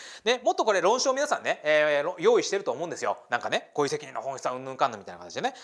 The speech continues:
ただし、まあ、これ全体として結構書くこと多いんですね。書くこと多いんです。だから、点数を最大化するというところにおいてはですね、まあ、あーですね、あえてここに関してはあまり法律論に関して展開してない。えー、特に故意論に関してはあまり争いがない部分がありますので、えーですね、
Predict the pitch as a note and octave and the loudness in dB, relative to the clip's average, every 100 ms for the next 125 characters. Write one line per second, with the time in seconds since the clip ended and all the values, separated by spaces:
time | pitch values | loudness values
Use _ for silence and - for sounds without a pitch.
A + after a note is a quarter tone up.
0 | - - D#4+ - A#3+ D#3+ - - A#3 F3+ | -2 2 4 4 2 0 -4 -2 0 0
1 | - G3+ E3+ A3+ B3+ D#4 D#4 D4 - E4+ | -2 0 0 -2 -2 -2 -2 -4 -6 -6
2 | - - B3+ B3 E3 G3+ C#3+ - F3+ - | -6 -6 -2 -2 0 -2 -4 -2 -2 0
3 | G#3+ G#3 D#3+ C#3 A2+ - - A#3 A3+ A3+ | -2 0 -2 -2 -4 -8 -2 2 4 2
4 | A3+ - C#4 E4 D4+ D4 A#3+ A#3+ B3+ B3+ | -2 -6 -4 -4 -2 0 4 4 4 2
5 | B3+ B3 B3+ G3 - - F3 F#3+ G#3 F3 | 0 -2 -2 -2 -2 -2 -2 2 0 0
6 | D3 D#3 A2+ G2+ E3+ F#3+ - - G3 A3 | -2 0 0 0 0 0 -2 -4 2 2
7 | - - E3 D#3+ C#3+ D#3+ F3 D4+ F4+ - | 0 0 2 2 0 0 2 4 2 -2
8 | D4 A3 A3+ A#3 A#3+ A#3 F3+ D#3 D3 F#3+ | -6 -2 -2 0 0 0 -2 -4 -2 -2
9 | F#3+ F#3+ G#3+ A3 A#3+ G3 B2 B2+ - - | 0 2 2 2 -4 -8 -4 -4 -4 -4
10 | F#3 F3+ D#3 D#3 A#2 - - E3+ D4+ F4+ | 0 0 2 0 -2 -6 -2 0 0 -2
11 | G#3+ A3 D#4 E4+ C#4+ D#3+ E3+ C#3+ - C#3+ | -2 0 2 0 -4 -2 -2 -2 0 0
12 | D3+ G#3+ D3 F3+ B3+ C#4+ E4 C#4+ D3 A2 | 2 4 4 2 -2 -4 -4 -4 -6 -4
13 | A2 E3+ - A2 E3 G#3+ - - C#3 C3+ | -4 -4 -6 -2 2 2 -2 -8 -2 -2
14 | - F#3+ G#3 | 0 0 0